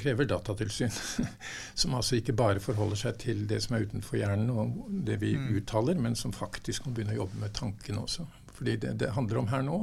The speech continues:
Speaker 1: er, er å gå inn i tankene.
Speaker 2: Mm.
Speaker 1: Og det neste som skjer da, det er jo Silicon Valley, ikke sant? Eh, militæret har gått foran, men de kommer etter. Og bare to eksempler, altså Mark Zuckerberg og Facebook. Han har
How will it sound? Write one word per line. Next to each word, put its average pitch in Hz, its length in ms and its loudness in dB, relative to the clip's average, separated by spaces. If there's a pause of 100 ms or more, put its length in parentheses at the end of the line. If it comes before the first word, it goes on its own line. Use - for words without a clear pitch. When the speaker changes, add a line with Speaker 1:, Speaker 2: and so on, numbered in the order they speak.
Speaker 1:
er, 127 240 0
er 117 180 0
å 110 60 -4
gå 113 160 -2
inn 110 80 -2
i 117 80 -6
tankene. 123 400 -6
Speaker 2:
Mm. - 320 -12 (160)
Speaker 1:
Og 127 100 0
det 131 140 4
neste 143 400 4
som 120 160 -2
skjer 143 240 4
da, 208 140 8
det 160 260 4
er 123 160 4
jo 123 300 4
Silicon 107 420 2
Valley, 98 320 2 (100)
ikke - 220 -2
sant? 117 240 0 (680)
Eh, 110 300 -2
militæret 110 400 0
har 117 100 2
gått 120 140 0
foran, 151 380 6 (160)
men 131 260 2
de 110 160 2
kommer 117 240 4
etter. 175 380 4 (480)
Og - 80 -2
bare 110 160 4
to 113 240 2
eksempler, 107 560 2
altså 123 260 0
Mark 107 240 2
Zuckerberg 123 640 -2
og 123 80 -4
Facebook. - 560 -2 (800)
Han 131 200 2
har 123 200 6